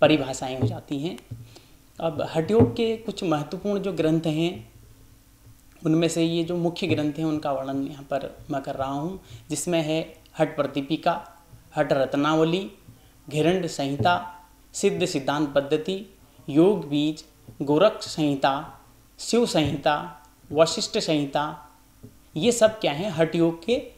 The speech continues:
ग्रंथ हैं। इसमें हठ योग के, अ, मार-, माध्यम से, हठ योग के माध्यम से जो परम पद, अ, है, उसको प्राप्त करना या मोक्ष को प्राप्त करने के लिए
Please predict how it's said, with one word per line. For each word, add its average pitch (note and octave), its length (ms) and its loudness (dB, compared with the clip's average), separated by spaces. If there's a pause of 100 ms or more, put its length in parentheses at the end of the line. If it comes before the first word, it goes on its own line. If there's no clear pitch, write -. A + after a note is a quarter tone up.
ग्रंथ F3 280 4
हैं। D#3 300 -2
इसमें G3 260 -4
हठ D#3 240 -4
योग G#3 340 -2
के, A3 200 0
अ, - 160 -12 (1200)
मार-, D3 400 2
माध्यम C#3+ 440 0
से, C#3+ 160 -4
हठ D3+ 180 -2
योग F#3+ 180 0
के G3+ 100 -6
माध्यम D#3 400 -4
से E3 240 -8 (300)
जो E3+ 220 2
परम F#3+ 300 2
पद, F#3+ 320 4
अ, D#3 180 2
है, D3 240 0
उसको F3 260 -4
प्राप्त D#3 380 2
करना D3+ 280 -2
या E3 140 0
मोक्ष E3+ 300 0
को F3 140 -6
प्राप्त C#3 380 -4
करने C#3 320 -2
के C3+ 200 -10
लिए C3+ 320 -6